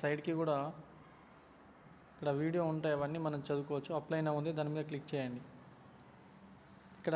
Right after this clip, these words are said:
registrations dot S C L B, ఎస్సీఎల్ టెక్ బి డాట్ కామ్ అని కూడా direct enter చేయొచ్చు. So ఇది ఏంటంటే మనము చదువుకుంటూనే, మనము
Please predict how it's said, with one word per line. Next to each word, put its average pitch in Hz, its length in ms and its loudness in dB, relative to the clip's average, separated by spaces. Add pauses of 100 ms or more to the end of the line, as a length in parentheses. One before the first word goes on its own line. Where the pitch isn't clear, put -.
(140)
registrations 160 580 2 (160)
dot 160 160 8 (120)
S - 100 -10
C 160 160 4
L - 20 -2 (140)
B, 156 160 0 (320)
ఎస్సీఎల్ 156 360 -2
టెక్ 147 220 -4
బి 160 80 2 (100)
డాట్ 147 200 4
కామ్ 151 160 0
అని 151 140 -2
కూడా 185 140 -2
direct 151 280 -2
enter 139 260 2
చేయొచ్చు. 139 300 -2 (2250)
So 190 140 6 (120)
ఇది 175 160 4
ఏంటంటే 190 400 4 (360)
మనము 175 240 6 (180)
చదువుకుంటూనే, 196 880 4 (720)
మనము 170 260 4